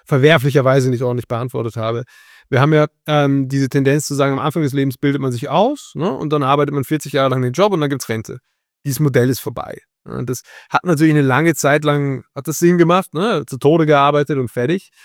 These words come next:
Aber so funktioniert es heutzutage eben nicht mehr. Das heißt, ähm, eine Karriere wird eben abwechslungsreicher.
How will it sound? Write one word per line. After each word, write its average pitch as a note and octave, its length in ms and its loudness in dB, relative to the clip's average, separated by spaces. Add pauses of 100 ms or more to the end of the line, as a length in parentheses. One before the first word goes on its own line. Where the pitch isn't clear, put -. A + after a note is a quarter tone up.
(220)
Aber C#3+ 180 4
so C#3+ 120 2
funktioniert C3 420 -2
es A#2+ 100 -6
heutzutage - 560 -8
eben - 140 -14
nicht - 220 -18
mehr. - 100 -14
Das - 140 -10
heißt, C3 260 -2 (480)
ähm, B2+ 720 -2
eine C3 200 -2
Karriere C3+ 600 4
wird C#3 160 2
eben B2 180 -4
abwechslungsreicher. D#3 840 -2